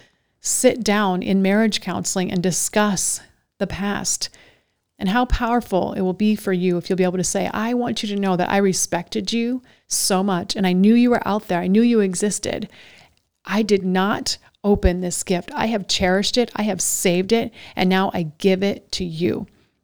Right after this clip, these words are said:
You know what? That really shows respect for your future spouse, because there's many of us, including me, that I had to look at my husband,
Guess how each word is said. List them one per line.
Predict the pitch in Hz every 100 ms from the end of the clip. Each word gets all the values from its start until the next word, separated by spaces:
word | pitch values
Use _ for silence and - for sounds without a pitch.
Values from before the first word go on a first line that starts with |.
| _ -
You | 196
know |
what? | 226 - 202
That | 214 254 311 - _ -
really | 190 208 202
shows | 190 - 175
respect | 180 170 - 202 196
for | 190
your | 180
future | - 175 -
spouse, | - - - 208 - - _ _ _ _ _ _ _ _ _
because | 208 208 208
there's | 214 190
many | 208 262
of | 220
us, | 208 214
including | 190 - 220 214 208
me, | 269 220 247 - - - -
that | 180 190 - - - _ _ _ _ _ _ -
I | 190
had | 208 220
to | 196
look | 196
at | -
my | 208
husband, | 185 202 214 202 185 190